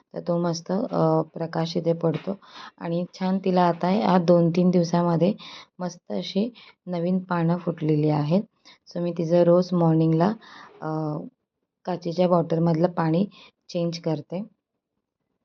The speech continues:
आणि तिला तिथे परत ठेवून देते.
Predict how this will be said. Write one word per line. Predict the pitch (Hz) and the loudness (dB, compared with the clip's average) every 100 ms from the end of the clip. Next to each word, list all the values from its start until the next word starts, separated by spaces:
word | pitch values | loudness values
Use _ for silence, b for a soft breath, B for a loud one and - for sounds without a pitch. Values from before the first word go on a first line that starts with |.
| _ _ _ _ _ _ - | _ _ _ _ _ _ -12
आणि | 180 170 170 170 | -8 -4 -4 2
तिला | 180 | 2
तिथे | 175 170 | 2 0
परत | 170 175 175 | 0 2 0
ठेवून | 175 - 165 165 | -2 -2 2 2
देते. | 160 160 175 | 0 -2 -8